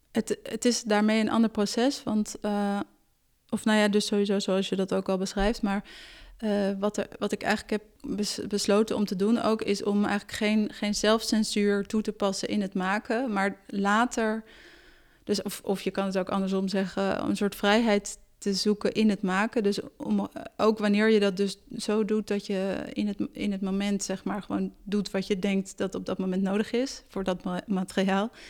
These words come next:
Ehm, dat je jezelf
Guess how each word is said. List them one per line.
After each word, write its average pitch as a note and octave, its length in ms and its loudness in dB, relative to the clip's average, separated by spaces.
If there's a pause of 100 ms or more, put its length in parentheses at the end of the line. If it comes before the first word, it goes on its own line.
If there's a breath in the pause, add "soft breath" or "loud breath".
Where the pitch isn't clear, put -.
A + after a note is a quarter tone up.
(580 loud breath)
Ehm, G3 680 0 (960)
dat G#3 400 2
je G#3+ 120 0
jezelf G#3 520 2